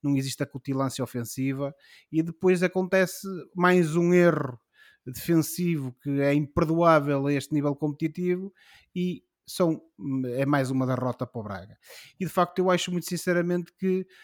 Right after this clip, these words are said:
eh, os jogadores do Braga neste momento não estão conformados, estão mesmo, digo eu, desiludidos com aquilo que se passou e portanto também já falta um pouco essa, essa, essa vontade, essa força anímica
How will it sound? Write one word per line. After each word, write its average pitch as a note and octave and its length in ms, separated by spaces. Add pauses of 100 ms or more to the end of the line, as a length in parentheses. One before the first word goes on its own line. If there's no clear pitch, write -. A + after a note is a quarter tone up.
(160)
eh, F#3+ 140
os F#3 160
jogadores E3+ 360
do E3+ 100
Braga F3 280
neste F3 300
momento F#3 360
não F3+ 120
estão F3+ 260
conformados, F#3 760
estão F#3 180
mesmo, F#3 380
digo F3+ 300
eu, F3+ 200 (340)
desiludidos F3+ 880
com F3+ 200
aquilo F3 340
que F3+ 240
se - 160
passou F3+ 500 (320)
e E3 40
portanto F3 360
também F3+ 260
já F3 160
falta F3 300
um E3+ 100
pouco F3 320
essa, D#3+ 440 (380)
essa, E3+ 260
essa F3 200
vontade, E3+ 680
essa E3 200
força F3+ 400
anímica E3+ 760